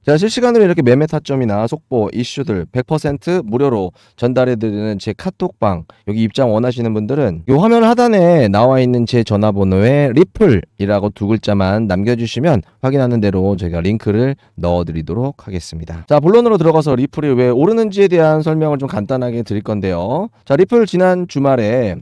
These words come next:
원화 기준으로 약 한 칠백 원, 칠백 원이면 요 정도 되네요. 요 정도 칠백 원. 요 칠백 원 선에서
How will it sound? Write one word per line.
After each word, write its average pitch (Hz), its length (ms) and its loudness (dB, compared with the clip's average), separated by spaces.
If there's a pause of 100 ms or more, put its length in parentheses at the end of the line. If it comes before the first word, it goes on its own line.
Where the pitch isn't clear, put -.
원화 117 220 0
기준으로 110 500 -6
약 98 220 -8
한 135 240 -6 (240)
칠백 190 380 -8
원, 87 220 -8 (300)
칠백 131 300 -8
원이면 117 320 -10
요 92 100 -10
정도 120 380 -10
되네요. 101 540 -10
요 90 40 -14
정도 92 200 -12
칠백 107 360 -14
원. 95 400 -12
요 117 80 -6
칠백 220 360 -2
원 220 120 -2
선에서 135 720 -2